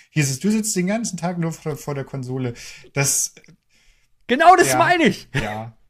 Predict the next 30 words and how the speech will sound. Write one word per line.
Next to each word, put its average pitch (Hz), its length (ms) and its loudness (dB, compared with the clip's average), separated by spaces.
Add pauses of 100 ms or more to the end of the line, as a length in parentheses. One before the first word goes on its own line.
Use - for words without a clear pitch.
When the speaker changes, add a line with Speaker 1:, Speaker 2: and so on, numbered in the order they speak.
(120)
Speaker 1:
Da, 165 120 -8
da, 180 120 -4
das 214 340 0
schon, 175 360 0
das 180 220 -2
schon. 170 200 -4
Aber 143 180 -4
wenn 151 80 -6
irgendwie 160 220 -2
was 131 160 -4
Neues 156 260 -6
rauskam, 175 400 -6
war 143 80 -4
das 147 180 -4
eher 147 220 -6
so, 135 480 -6 (540)
weiß 151 180 0
nicht, 131 120 -2
da 120 100 -4
hat 214 120 -6
man 180 100 -2
das 131 100 -2
schon 190 200 -2
zelebriert 117 500 -4
wie 117 60 -6
so 107 120 -8
ein 110 180 -4
Happening. 113 480 -6
Also 120 340 -8
ich 123 180 -12